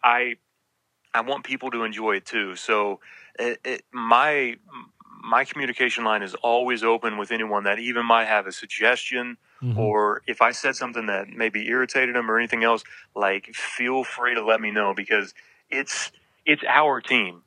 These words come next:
Speaker 1: You know,
Speaker 2: Sure.
Speaker 1: it's, it's, it's everybody's team. It's not just one individual. Um, and it, we all, we all are watching and are at the games because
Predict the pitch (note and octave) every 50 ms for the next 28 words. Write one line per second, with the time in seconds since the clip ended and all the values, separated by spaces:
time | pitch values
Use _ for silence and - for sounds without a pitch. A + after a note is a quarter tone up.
0 | _ _ - - A#2 A2 A2 A2 A2+ A#2 C3+ C3+ - - - - B2+ B2 - -
1 | - C3+ C3+ - - - - B2+ B2+ A#2+ B2 A#2 A2 G2+ G2 G2 F#2+ - - A2+
2 | G#2 G#2+ G2+ - B2 A#2+ A#2+ A2+ A#2 A2 - A#2+ A2 A2 A#2+ B2 B2 A#2+ A#2 G#2+
3 | G#2+ A#2 A#2+ A2 A2+ A#2+ A#2+ A#2 A2+ - - - - - - - - A2 G#2+ G#2
4 | G#2+ G#2+ G#2+ G#2+ G#2+ G#2+ G#2 G#2 - - C3 B2+ C3 C3+ C3+ C3 C3 B2 - -
5 | _ _ - - - - - D3+ C3 - _ _ _ _ _ - - - - -
6 | C3 - D#3 E3 F3 F3+ E3+ D#3+ D3 C3 A#2+ - - _ - - _ _ _ -
7 | C3 D3+ E3 D3+ C#3+ B2+ A#2 A2+ G#2+ G#2 G2 G2 G#2+ A#2 A#2+ B2+ - - C3+ C3
8 | B2 B2 B2 A#2+ - - - G#2+ G#2 G2+ G#2 A2 A#2 B2 - B2+ A2+ A2+ A2 A2+
9 | A2+ - - G#2+ - A2 G2